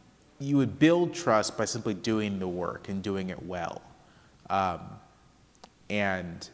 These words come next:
providing a resource to people that they, that they value.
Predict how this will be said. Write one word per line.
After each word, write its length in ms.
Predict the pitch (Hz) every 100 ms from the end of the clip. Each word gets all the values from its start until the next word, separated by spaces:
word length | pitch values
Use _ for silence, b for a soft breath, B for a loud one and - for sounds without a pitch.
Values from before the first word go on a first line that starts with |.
| -
providing 580 | - 113 110 110 107 101
a 40 |
resource 580 | 92 95 - 95 85 -
to 100 | 95
people 400 | - 95 92 87
that 240 | 87 82
they, 320 | 90 87 85 82 -
that 120 | 85
they 120 | 90
value. 720 | 85 85 82 82 82 - -